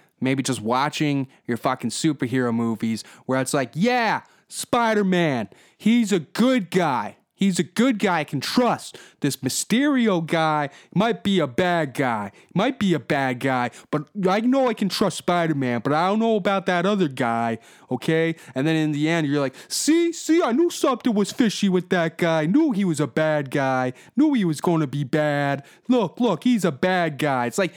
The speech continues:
"Yeah, of course he's a bad guy, you fucking idiot." What? It's a superhero movie. Of course there's gonna be a villain. That's all you need for a superhero movie. There needs to be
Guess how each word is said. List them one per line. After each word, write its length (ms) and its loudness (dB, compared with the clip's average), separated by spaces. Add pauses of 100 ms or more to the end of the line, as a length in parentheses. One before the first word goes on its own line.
(140)
"Yeah, 380 -2 (760)
of 80 -12
course 280 0
he's 120 -2
a 60 0
bad 400 -2
guy, 140 0
you 120 -4
fucking 520 -4
idiot." 420 -2 (420)
What? 220 -6 (1900)
It's 140 -2
a 40 -2
superhero 520 0
movie. 400 -6 (240)
Of 100 -16
course 260 0
there's 140 -2
gonna 180 0
be 120 -2
a 40 -4
villain. 520 -4 (540)
That's 420 -4 (720)
all 200 2
you 240 0
need 540 -2 (180)
for 160 0
a 40 -2
superhero 580 -2
movie. 340 -8 (120)
There 100 -4
needs 200 0
to 40 -6
be 240 -2